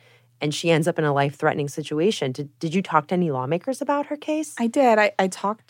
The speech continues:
Speaker 2: to one of the sponsors of the fifteen-week ban that is in effect right now. And she said basically that this situation should fall under the medical exception.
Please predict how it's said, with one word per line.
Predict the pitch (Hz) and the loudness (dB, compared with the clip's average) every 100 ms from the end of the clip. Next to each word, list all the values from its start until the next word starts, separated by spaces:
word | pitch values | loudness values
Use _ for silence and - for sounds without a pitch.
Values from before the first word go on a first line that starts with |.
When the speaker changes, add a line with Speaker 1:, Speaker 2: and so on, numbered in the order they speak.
| - - | -10 -2
Speaker 2:
to | 185 180 175 180 | 0 0 0 -2
one | 180 170 175 175 175 | 0 0 2 0 0
of | - 170 160 | -2 -4 -4
the | 170 | -4
sponsors | 160 - 170 165 165 175 165 160 | -4 -2 -2 0 0 -2 -2 -2
of | - 175 165 156 | 0 0 0 -2
the | 175 | -4
fifteen-week | - 175 - 175 175 190 - | -4 -6 -4 -4 -4 -6 -8
ban | - - - 202 | -8 -6 -4 -4
that | 190 180 | -4 -4
is | 180 | -4
in | 185 | -4
effect | 175 - 175 - | -4 -4 -10 -8
right | - | -8
now. | - 165 165 170 - - - - - | -6 -6 -8 -10 -12 -20 -20 -20 -4
And | - 214 | 2 4
she | - 285 | 4 0
said | - 381 277 | 2 0 2
basically | 190 185 240 277 277 285 285 - | 2 2 -2 0 0 0 -2 -2
that | 185 180 180 180 - _ | 0 2 2 0 -4 _
this | 180 180 180 180 - - - _ _ _ - | 0 2 4 2 -4 -8 -10 _ _ _ -6
situation | - 190 202 185 185 - 233 240 254 254 | -2 -2 0 2 2 0 0 4 4 2
should | - - 196 214 233 | -2 0 2 2 2
fall | - 269 311 370 - | 4 4 6 4 4
under | 262 269 302 | 6 6 4
the | 311 302 | 4 4
medical | 311 339 339 | 4 2 0
exception. | 349 - 320 - - 359 370 | -2 0 -4 -2 0 0 0